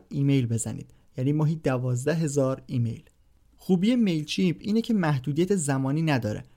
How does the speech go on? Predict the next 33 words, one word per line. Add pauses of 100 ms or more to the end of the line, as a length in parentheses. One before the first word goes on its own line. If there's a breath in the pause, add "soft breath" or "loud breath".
(240 soft breath)
یعنی
شما
تا
یک
سالم
کمتر
از
دو
هزار
تا
ایمیل
داشته
باشید (280 loud breath)
باز
می‌تونید
از
این
سرویس
استفاده
کنید (260 soft breath)
و
حالا
وقتی
تعداد
کاربرانتون
بیشتر
شد
اون
موقع
بیاید
و (200 loud breath)
هزینه
کنید.